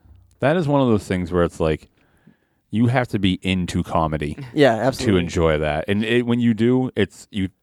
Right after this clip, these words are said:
Speaker 1: thoroughly, thoroughly appreciate it. But if you're just, like, a casual comedy, like, fan, you're like, "No, I don't like it."
Speaker 2: Yeah.
Speaker 1: <laughs>
Speaker 2: Uh, my sister Holly and I used to quote that all the time.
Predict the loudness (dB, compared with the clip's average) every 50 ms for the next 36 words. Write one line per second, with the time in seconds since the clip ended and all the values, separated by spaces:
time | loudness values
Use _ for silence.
0 | _ _ 0 0 2 2 2 2 0 0 0 0 2 2 4 4 2 0 0 0
1 | -2 -4 -2 0 0 0 2 0 0 _ 0 0 0 0 -2 0 0 0 0 0
2 | 0 0 0 0 0 -2 -4 _ -4 -4 0 0 2 2 2 2 2 2 2 2
3 | 0 0 0 2 2 2 2 0 0 -2 -2 -2 0 0 0 -2 -4 -2 -2 -2
4 | -2 -2 0 2 2 0 0 _ -14 -8 -4 0 2 2 4 4 2 4 2 2
5 | 2 2 2 2 0 -4 -10 _ _ _ -8 -4 -4 -4 0 0 -2 0 _ -2
6 | 0 2 2 2 2 0 0 -2 -6 _ _ _ -6 -4 -4 -2 -2 -4 0 0
7 | 0 2 4 2 2 2 2 0 -2 -2 -2 -2 -2 -4 -4 -2 -4 -4 -2 0
8 | -2 -2 0 0 0 0 0 -2 -2 -4 -2 -2 0 0 -2 -4 -8